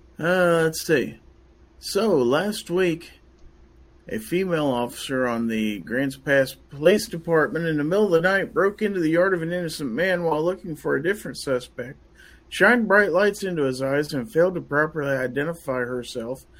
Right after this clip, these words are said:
<clears throat> as a police officer and shot him and killed him.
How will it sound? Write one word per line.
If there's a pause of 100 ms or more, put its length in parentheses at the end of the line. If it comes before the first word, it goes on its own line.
(140)
<clears throat>
as
a
police
officer
and
shot
him
and
killed
him.